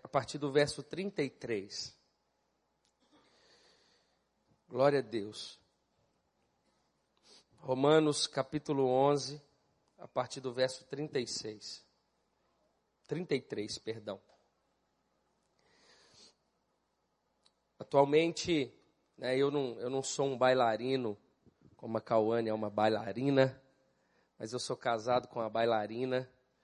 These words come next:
e o nome dela é Isa, Isa Coimbra,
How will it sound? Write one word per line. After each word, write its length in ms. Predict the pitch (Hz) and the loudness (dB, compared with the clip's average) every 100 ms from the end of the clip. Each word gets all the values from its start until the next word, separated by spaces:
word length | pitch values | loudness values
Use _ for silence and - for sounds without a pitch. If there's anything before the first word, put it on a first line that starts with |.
| _ _ _ _ _ _ | _ _ _ _ _ _
e 720 | - 104 98 98 98 101 98 | -16 -14 -12 -12 -12 -12 -10
o 40 | 98 | -6
nome 180 | 107 | -6
dela 260 | 104 110 110 | -2 -2 -2
é 40 | |
Isa, 420 | 101 110 123 120 110 | -4 -6 -6 -4 -4
Isa 240 | 120 123 | -4 -6
Coimbra, 640 | - 107 104 127 123 127 | -4 -6 -4 -4 0 0